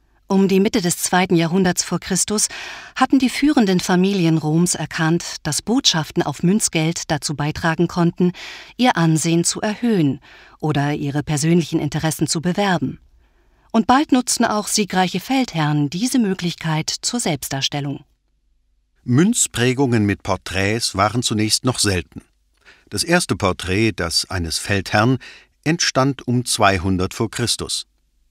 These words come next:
Speaker 2: Nach vereinzelten weiteren Beispielen ließ auch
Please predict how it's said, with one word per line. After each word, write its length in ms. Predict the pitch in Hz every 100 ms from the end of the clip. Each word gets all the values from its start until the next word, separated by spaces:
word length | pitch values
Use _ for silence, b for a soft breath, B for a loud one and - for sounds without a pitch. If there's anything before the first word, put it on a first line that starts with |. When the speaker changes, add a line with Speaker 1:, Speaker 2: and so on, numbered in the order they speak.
| _ b b b b -
Speaker 2:
Nach 160 | 147 139
vereinzelten 760 | 156 127 151 139 139 - 117
weiteren 400 | 95 98 107 107
Beispielen 640 | 92 90 - - 127 139 123
ließ 300 | 117 151 -
auch 260 | 156 160